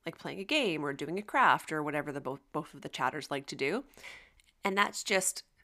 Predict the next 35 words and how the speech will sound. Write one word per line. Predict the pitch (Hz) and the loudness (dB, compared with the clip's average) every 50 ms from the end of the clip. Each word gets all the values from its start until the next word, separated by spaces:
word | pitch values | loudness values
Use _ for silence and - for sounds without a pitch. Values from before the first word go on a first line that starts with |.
| _ _ _ _ | _ _ _ _
it | - - - | -12 -4 0
gives | 262 294 381 - - - - - | 2 2 2 0 -6 -10 2 6
idle | 175 175 180 185 175 | 8 8 8 6 2
hands | 180 170 165 170 156 160 - | -2 -4 -2 -2 -2 -2 -2
something | - - - - 165 156 - | -4 -6 -4 -4 -4 -4 -2
to | - 165 | -2 -2
do. | 156 - 156 151 151 156 151 | 0 2 2 4 4 4 4
It | 147 - | 2 2
kind | - 170 170 | 2 2 2
of | 165 - | 2 0
takes | - - 170 - - - | -2 -2 -2 -2 -2 -4
the | - 175 | -8 -8
focus | - - - 151 147 - 165 156 - - | -2 0 0 0 0 -2 -6 -8 -2 2
off | - 160 160 147 151 - - - - - - _ _ - - - _ _ _ _ _ _ | 4 6 8 6 6 4 0 -8 -14 -16 -18 _ _ -20 -20 -20 _ _ _ _ _ _
them | - 165 175 165 160 160 | 0 4 4 4 6 4
and | 156 | 2
they | 151 147 | 0 -2
can | - 156 127 | -4 -6 -2
redirect | 147 160 165 - 160 151 147 139 151 165 - - - - - _ _ _ _ | 0 0 0 2 2 2 4 4 4 2 0 -4 -8 -8 -8 _ _ _ _
to | - - 180 | -2 0 0
the | 165 165 - | 2 2 0
activity. | 151 143 - - - 170 151 156 175 175 202 240 294 - _ _ _ _ _ _ - - | 0 0 -2 -6 -6 -4 -4 -2 -2 -2 -4 -4 -8 -10 _ _ _ _ _ _ -4 -2
And | 175 170 160 | -2 -2 0
for | - 180 | -4 -6
some | - - - 170 165 160 165 170 165 - _ _ _ _ _ _ | -4 0 2 2 4 4 0 -4 -6 -8 _ _ _ _ _ _
chatters, | - - 208 202 196 165 147 147 156 165 160 - - - _ _ | 6 8 10 10 10 8 4 2 0 -2 -2 -4 -6 -8 _ _
it | 160 160 156 151 147 - - - - - - _ _ _ _ _ _ _ _ - - _ _ _ _ _ _ | -2 0 2 0 0 -2 -4 -8 -12 -12 -16 _ _ _ _ _ _ _ _ -20 -20 _ _ _ _ _ _
takes | - 208 - - - | -4 -4 -2 -2 -4
the | 170 | -4
pressure | - - 127 - - 135 - | 0 0 0 2 2 2 2
off | - - - | 2 0 -4
a | - | -6
little | - 120 127 123 | -6 -4 -4 -2
bit. | - 120 - - - | -2 -2 -2 -2 -4
So | - 151 143 139 139 | -4 -2 -2 -2 -4